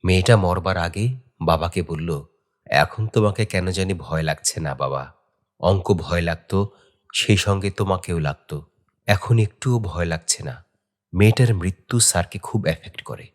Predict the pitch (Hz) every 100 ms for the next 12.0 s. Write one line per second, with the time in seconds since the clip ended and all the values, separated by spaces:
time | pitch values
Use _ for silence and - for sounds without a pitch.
0 | _ _ _ _ _ _ 90 90 - 101
1 | - 92 92 85 78 73 - 82 - -
2 | _ _ _ _ _ - 147 131 151 92
3 | 90 - 98 - 104 104 - 104 95 98
4 | 85 95 107 82 90 - 80 - 64 58
5 | - _ _ _ - 92 - - 107 92
6 | - 82 73 - - 87 - 67 69 -
7 | 71 - - _ _ _ _ _ - 82
8 | 90 87 76 71 76 80 110 131 _ _
9 | - 90 90 - 87 85 95 78 64 65
10 | 76 64 - - - - _ _ _ _
11 | _ - 95 95 104 98 82 82 90